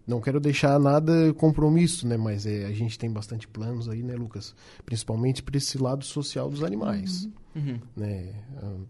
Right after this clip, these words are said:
Speaker 1: não vai ser um lado, assim, de explorar ninguém.
Speaker 2: Uhum.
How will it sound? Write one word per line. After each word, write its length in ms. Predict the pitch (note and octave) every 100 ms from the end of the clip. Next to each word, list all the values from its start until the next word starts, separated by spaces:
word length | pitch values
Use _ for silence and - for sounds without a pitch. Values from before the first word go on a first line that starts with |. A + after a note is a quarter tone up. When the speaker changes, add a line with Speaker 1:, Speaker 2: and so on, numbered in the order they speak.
| -
Speaker 1:
não 220 | F#2+ G#2
vai 140 | A2
ser 160 | A2+ A#2+
um 140 | A#2+ A#2+
lado, 320 | A2+ B2 C3+
assim, 300 | C3 B2+ C3
de 140 | C#3
explorar 440 | C#3+ - C#3 C3 C#3
ninguém. 380 | D#3+ D#3 C3+ G#2+
Speaker 2:
Uhum. 360 | A3 G#3+ E3+